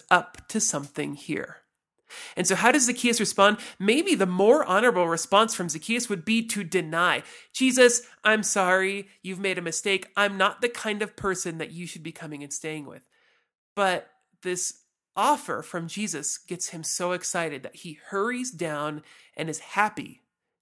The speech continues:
to welcome him. Now, we've met other rulers in the last chapter and in previous places who are not happy to encounter Jesus. We meet other people who are, who, uh, invite Jesus to stay at their house, but then don't end up happy to actually be close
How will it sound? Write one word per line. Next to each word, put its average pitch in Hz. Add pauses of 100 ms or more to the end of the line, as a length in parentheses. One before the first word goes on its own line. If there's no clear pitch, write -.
(100)
to 170
welcome 156
him. 147 (420)
Now, 190
we've 202
met 285 (100)
other 202
rulers 175 (120)
in 185
the 165
last 185
chapter 165
and 202
in 170
previous 226
places 170 (240)
who 202
are 202
not 175 (200)
happy 214 (220)
to 190
encounter 180
Jesus. 196 (200)
We 240
meet 277
other 240
people 240
who 208
are, 170
who, 185
uh, 175 (100)
invite 196
Jesus 156
to 175
stay 170
at 165
their 156
house, 247
but 180
then 175
don't 277
end 175
up 165
happy 214
to -
actually 190
be 175
close -